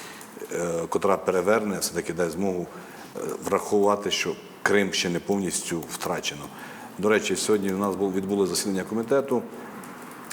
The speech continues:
на якому, е, розглядались три законодавчі акти щодо окупованих територій,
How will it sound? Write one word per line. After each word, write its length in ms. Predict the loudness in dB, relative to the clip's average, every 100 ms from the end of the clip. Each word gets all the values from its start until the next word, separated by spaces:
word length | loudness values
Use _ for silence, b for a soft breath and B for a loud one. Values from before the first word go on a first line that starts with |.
| -6
на 100 | -2
якому, 500 | 0 2 2 2 0 -4 B B B -10 -6
е, 20 | -4 -2 -4 -4 -2
розглядались 500 | -2 -2 2 2 2
три 180 | 0 2
законодавчі 640 | 2 2 2 2 2 2
акти 320 | 0 0 0 -2
щодо 280 | 0 2 2
окупованих 580 | 2 2 2 2 -2
територій, 580 | 0 2 2 6 4 4